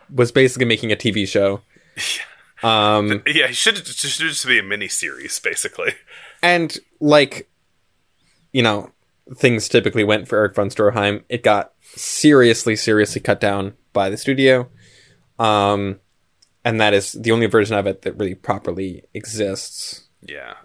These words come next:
Speaker 2: Originally
Speaker 1: But
Speaker 2: meant to be ten hours long. Uh, the released version was a little over two hours long.
Speaker 1: Yeah. And then there's a sort of reconstructed version that uses, uh, still frames from the cutscenes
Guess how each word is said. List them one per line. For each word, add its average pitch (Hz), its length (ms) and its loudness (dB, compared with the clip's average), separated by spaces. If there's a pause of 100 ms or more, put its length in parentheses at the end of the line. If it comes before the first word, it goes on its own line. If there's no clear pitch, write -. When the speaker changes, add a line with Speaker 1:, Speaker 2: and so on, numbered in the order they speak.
Speaker 2:
Originally 175 480 0
Speaker 1:
But 170 80 6
Speaker 2:
meant 156 160 0
to 139 80 -12
be 135 160 0
ten 120 260 -4
hours 92 400 -2
long. 87 400 -8 (160)
Uh, 107 280 2
the 110 160 -6
released 113 420 -4
version 113 420 -2
was 101 160 -6
a 101 60 -10
little 98 240 -6
over 87 180 -4
two 85 260 -10
hours 67 380 -8
long. 50 320 -12 (500)
Speaker 1:
Yeah. 98 340 -4 (420)
And 131 100 4
then 131 80 4
there's 113 300 4
a 113 80 2
sort 110 180 -2
of 98 180 -6 (140)
reconstructed 127 1300 0
version 104 560 0
that 95 160 -2
uses, 98 800 -6 (140)
uh, 90 400 -8 (280)
still 131 300 4
frames 98 720 -2 (720)
from 104 300 0
the 95 80 -2
cutscenes 98 920 -6